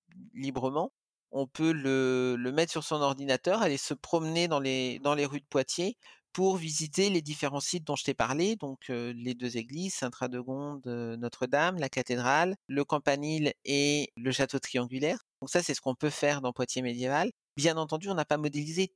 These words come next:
tout Poitiers tel qu'il était à l'époque médiévale, ce serait beaucoup trop long,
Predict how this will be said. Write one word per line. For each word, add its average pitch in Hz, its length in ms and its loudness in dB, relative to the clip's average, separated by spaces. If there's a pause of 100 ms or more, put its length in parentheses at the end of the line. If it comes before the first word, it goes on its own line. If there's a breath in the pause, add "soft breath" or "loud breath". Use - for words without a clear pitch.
tout 185 220 -10 (100)
Poitiers 143 400 -2 (220)
tel 135 180 2
qu'il - 140 0
était 135 200 2
à 143 40 6
l'époque 131 320 -2
médiévale, 143 400 0
ce 151 80 -10
serait - 180 -6
beaucoup 135 360 -8
trop - 180 -2
long, 175 160 -2